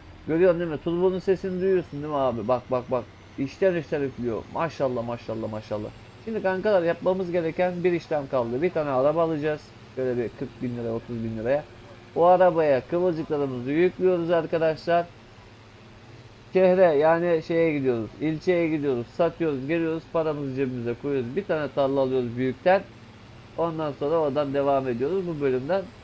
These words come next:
bu kadar diyoruz arkadaşlar. Kızmaca, darılmaca yok. Sonra "Abi neden böyle yaptın? Niye kısa kestin?" yok arkadaşlar. Videoda çok uzatıyoruz bana. Gözüme batıyor yani. Siz de izlemiyorsunuz, onu da izliyorum.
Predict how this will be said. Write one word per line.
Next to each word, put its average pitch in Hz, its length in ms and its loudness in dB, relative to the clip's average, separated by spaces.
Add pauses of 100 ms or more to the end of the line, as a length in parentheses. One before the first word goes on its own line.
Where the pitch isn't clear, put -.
bu 139 100 -8
kadar 123 320 0
diyoruz 113 220 -4
arkadaşlar. 110 540 -4 (300)
Kızmaca, 170 500 0
darılmaca 151 460 0
yok. 233 180 0
Sonra 160 200 0
"Abi 147 380 2
neden 180 380 0
böyle 165 220 2
yaptın? 175 440 2 (200)
Niye 170 200 0
kısa 165 280 -8
kestin?" 143 440 -2
yok 151 180 -2
arkadaşlar. 131 600 -2
Videoda 156 340 -2
çok 143 160 -6
uzatıyoruz 127 440 -6
bana. 143 280 0 (480)
Gözüme 139 360 -2
batıyor 135 340 2
yani. 117 280 0 (160)
Siz 147 180 -4
de 151 100 -2
izlemiyorsunuz, 151 640 -4
onu 151 180 -4
da 151 40 -2
izliyorum. 127 460 -2